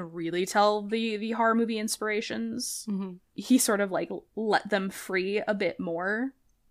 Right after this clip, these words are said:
Speaker 1: Naturally, he loves Italian splatterpunk.
Speaker 2: <laughs> Wait, I'm sorry, what?
Speaker 1: Splatterpunk. It's a genre.
Speaker 2: Okay.
Speaker 1: <laughs> And the horror films of Dario Argentino. Argento?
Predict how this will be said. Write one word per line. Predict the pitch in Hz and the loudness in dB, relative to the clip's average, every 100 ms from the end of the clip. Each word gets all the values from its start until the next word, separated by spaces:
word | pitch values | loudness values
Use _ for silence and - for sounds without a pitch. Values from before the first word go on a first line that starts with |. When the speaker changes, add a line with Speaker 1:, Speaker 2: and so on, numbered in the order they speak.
| _ | _
Speaker 1:
Naturally, | 220 247 - 285 277 285 | 8 8 8 4 6 6
he | 277 | 6
loves | 247 220 208 220 - | 6 8 6 2 0
Italian | 208 - - 190 220 233 | 0 2 2 4 4 4
splatterpunk. | 233 - - 190 185 208 233 277 330 - - - - | 4 0 0 2 4 2 4 4 4 0 -12 -14 -16
Speaker 2:
<laughs> | - - _ | -20 -20 _
Wait, | 220 185 | 2 4
I'm | 208 | 4
sorry, | 294 156 135 139 143 | 6 8 8 6 2
what? | 170 175 359 392 _ _ _ | 6 8 8 4 _ _ _
Speaker 1:
Splatterpunk. | - 403 480 - - - - - - - - _ _ - | 6 8 8 6 2 -6 -14 -20 -20 -20 -20 _ _ 2
It's | 277 320 | 4 4
a | |
genre. | 247 180 - - - 381 | 2 2 0 -4 -2 0
Speaker 2:
Okay. | 392 170 170 180 - - | 4 6 6 4 -14 4
Speaker 1:
<laughs> | - - 302 440 - 392 - 370 381 370 - - - 339 | 6 6 6 4 6 0 0 -2 0 -2 -4 -14 -10 4
And | 240 240 | 8 8
the | |
horror | 247 240 233 | 10 12 12
films | 240 214 214 226 | 8 4 2 2
of | 214 190 | 0 2
Dario | 185 185 196 196 196 143 - - | 6 6 6 6 6 4 -2 0
Argentino. | 196 202 196 202 - 185 165 175 262 _ _ _ _ _ _ | 2 0 -2 -4 -4 -10 -8 -8 -10 _ _ _ _ _ _
Argento? | 202 208 202 190 208 262 294 | 2 2 2 0 0 0 0